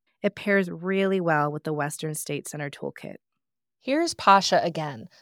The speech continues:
Speaker 2: talking about what he and his team found in their research and their top recommendations for families who want to change the culture in their homes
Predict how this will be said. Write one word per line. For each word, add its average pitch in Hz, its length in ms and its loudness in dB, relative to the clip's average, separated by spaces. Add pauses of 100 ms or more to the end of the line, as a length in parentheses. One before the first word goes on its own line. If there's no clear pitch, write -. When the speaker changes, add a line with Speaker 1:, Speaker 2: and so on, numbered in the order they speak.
(120)
Speaker 2:
talking 262 500 2
about 190 380 8
what 165 140 2
he 196 220 -2
and 196 100 0
his 180 160 -2
team 214 400 -4
found 160 380 -2
in 175 180 -2
their 175 160 0
research 170 720 -2 (120)
and 240 280 4
their 208 140 6
top 247 440 0
recommendations 170 960 0 (300)
for 208 100 2
families 214 600 2 (140)
who 185 220 0
want 180 280 -2
to 202 60 2
change 190 400 -4
the - 100 -4
culture 202 420 0
in 175 180 -4
their 160 160 -6
homes 240 560 0